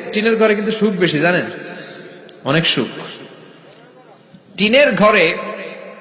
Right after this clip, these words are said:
চালের মধ্যে ছিদ্র থাকে না? কথা কয় না।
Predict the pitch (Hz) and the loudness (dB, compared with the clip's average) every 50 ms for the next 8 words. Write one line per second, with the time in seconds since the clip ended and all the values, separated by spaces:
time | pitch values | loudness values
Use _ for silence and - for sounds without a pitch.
0 | - - - - - - - - - - - - - - - - - - - - | -20 -20 -20 -20 -20 -20 -20 -20 -20 -20 -20 -20 -20 -20 -20 -20 -20 -6 -2 2
1 | 202 185 185 190 208 196 202 202 196 165 165 196 185 165 - - - - - - | 2 4 4 4 2 2 0 0 0 0 2 2 2 2 -2 -8 -12 -14 -14 -14
2 | - - - - - - - - - 170 185 196 180 170 175 170 180 185 202 - | -14 -14 -16 -18 -8 -4 -2 -2 -2 0 0 0 2 2 2 2 2 0 0 -2
3 | - - - - - - - - - - - - - - - - - 113 113 127 | -6 -10 -12 -14 -14 -14 -16 -18 -18 -20 -20 -20 -20 -20 -20 -10 -8 -6 -4 -4
4 | 117 113 110 101 85 - - | -4 -4 -4 -6 -8 -10 -16